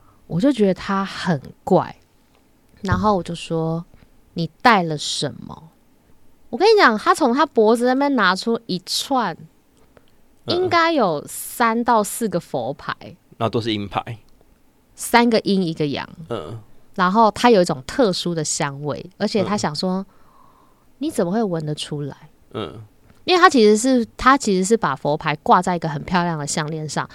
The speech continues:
Speaker 2: 嗯。
Speaker 1: 所以你会觉得他那个项链是漂亮，只是你看不到他那个佛牌，
Speaker 2: 嗯。
Speaker 1: 而且他那个佛牌都小小的。
Speaker 2: 嗯。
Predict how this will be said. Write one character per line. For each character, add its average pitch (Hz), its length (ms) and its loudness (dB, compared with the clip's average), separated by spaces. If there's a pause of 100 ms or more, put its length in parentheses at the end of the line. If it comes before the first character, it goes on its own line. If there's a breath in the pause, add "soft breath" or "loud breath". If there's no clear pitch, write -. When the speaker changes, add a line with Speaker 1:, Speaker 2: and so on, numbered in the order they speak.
Speaker 2:
嗯。 117 80 -8
Speaker 1:
所 311 160 2
以 - 20 0
你 285 100 0
会 247 160 2
觉 185 140 -2
得 165 60 0
他 180 160 -2
那 208 100 -2
个 196 80 0
项 185 240 -2
链 180 140 -2
是 175 100 -6
漂 165 280 -2
亮， 156 180 -4
只 - 80 -10
是 254 120 -4
你 233 100 0
看 220 280 -4
不 180 80 -8
到 175 160 -2
他 175 140 -6
那 175 80 -4
个 160 80 -4
佛 131 220 -6
牌， 135 120 -8
Speaker 2:
嗯。 - 20 -6
Speaker 1:
而 170 40 -4
且 208 80 0
他 220 60 2
那 247 60 2
个 247 40 0
佛 196 120 0
牌 160 140 -4
都 165 80 -2
小 151 180 -6
小 127 300 -8
的。 - 140 -4
Speaker 2:
嗯。 110 320 -8